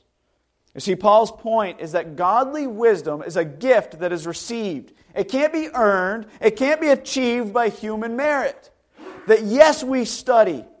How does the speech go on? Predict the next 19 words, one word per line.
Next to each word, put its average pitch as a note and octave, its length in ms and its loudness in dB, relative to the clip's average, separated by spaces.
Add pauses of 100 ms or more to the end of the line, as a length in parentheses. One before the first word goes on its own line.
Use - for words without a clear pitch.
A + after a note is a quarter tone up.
(320)
"We A3 120 -6
study C#4 500 2
to A#3+ 120 8
show B3+ 400 6
thyself A#3+ 720 2
approved." F3+ 640 -6
That's G3+ 260 -6
what G#3 180 -4
Scripture - 600 -8 (420)
teaches. F#3 1000 -4 (2500)
But D3+ 80 -2
it C3+ 60 -2
can't A3+ 280 -6
be G#3 140 -4
earned F#3+ 180 -4
by D#3+ 140 -2
human D3+ 340 -10
merit. B2 400 -10 (380)
Instead, E3 640 -2